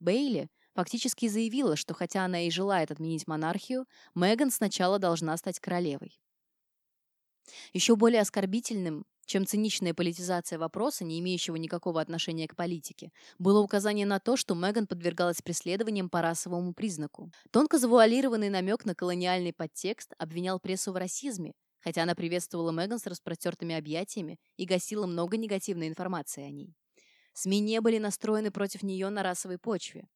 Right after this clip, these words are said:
Напротив, именно происхождение играло в ее пользу. Тот факт, что они знали то, чего не знал ни один из членов парламента, подписавших письмо, а именно, что Меган относится ко многим британским традициям с едва скрытым презрением, не делал прессу виновной в колониальном подтексте.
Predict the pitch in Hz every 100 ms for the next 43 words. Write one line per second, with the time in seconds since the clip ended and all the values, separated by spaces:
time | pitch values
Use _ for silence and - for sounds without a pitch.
0 | - 180 180 190 202 202 156 _ - 202
1 | 202 196 208 - 190 170 220 247 233 190
2 | 185 165 165 165 - 190 139 - _ _
3 | _ _ _ _ _ _ 226 226 - 247
4 | - - 190 196 190 208 208 196 233 202
5 | - 175 180 185 196 175 175 180 175 -
6 | - 185 170 - 170 202 277 170 165 170
7 | - - 160 - - - - 175 143 -
8 | _ _ - 196 220 190 160 - 185 190
9 | 170 170 165 208 190 - - - 165 175
10 | 165 156 - 165 156 - - 170 180 180
11 | 156 151 - 170 165 - 185 160 156 -
12 | 170 180 156 147 165 - _ - - 190
13 | 196 214 269 247 208 202 - 185 175 175
14 | 240 202 - 175 170 160 160 160 175 -
15 | 233 - -